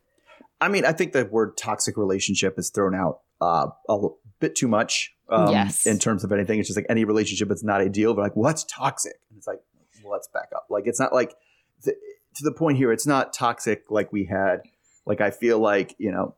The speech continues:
Speaker 1: Ed and Liz, that's toxic.
Speaker 2: Oh, God,
Speaker 1: right?
Speaker 2: yeah. Uh-huh.
Speaker 1: Right? Anything Angela's involved with, that's
Speaker 2: Oh,
Speaker 1: toxic.
Speaker 2: God,
Speaker 1: She's
Speaker 2: yeah.
Speaker 1: a toxic person, right? When there's, like, there's literally, like, abuse and lying and things, and that, and I don't, it's definitely not to that level.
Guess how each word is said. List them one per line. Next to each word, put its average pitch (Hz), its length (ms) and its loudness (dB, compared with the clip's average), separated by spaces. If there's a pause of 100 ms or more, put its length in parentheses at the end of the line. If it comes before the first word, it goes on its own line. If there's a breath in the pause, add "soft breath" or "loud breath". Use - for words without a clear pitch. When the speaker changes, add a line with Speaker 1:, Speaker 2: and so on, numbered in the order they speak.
(260)
Speaker 1:
Ed 139 180 4
and 117 160 2
Liz, 95 420 2 (180)
that's 113 300 -2
toxic. - 340 -8
Speaker 2:
Oh, 151 180 0
God, 110 160 -2
Speaker 1:
right? 104 180 4
Speaker 2:
yeah. 139 140 -4 (100)
Uh-huh. 147 240 0
Speaker 1:
Right? 113 140 2
Anything 175 380 2
Angela's 123 420 2
involved 101 360 0
with, - 140 -10 (140)
that's 110 260 0
Speaker 2:
Oh, 196 40 4
Speaker 1:
toxic. 185 240 2
Speaker 2:
God, 180 240 2
Speaker 1:
She's - 200 2
Speaker 2:
yeah. - 60 0
Speaker 1:
a - 20 -6
toxic - 300 -2
person, - 300 -2
right? 120 200 2 (240 loud breath)
When 175 120 2
there's, 170 200 2
like, 147 260 2 (260)
there's 151 240 2
literally, 156 400 4
like, 104 340 2
abuse 151 640 2
and 98 140 0
lying 123 460 4
and 107 160 0
things, 120 240 0
and 107 180 -2
that, - 100 0 (200)
and 127 180 2
I 131 60 4
don't, 147 220 2
it's 127 180 0
definitely 127 440 0
not 104 340 0
to 107 80 -6
that 98 220 -4
level. - 320 -6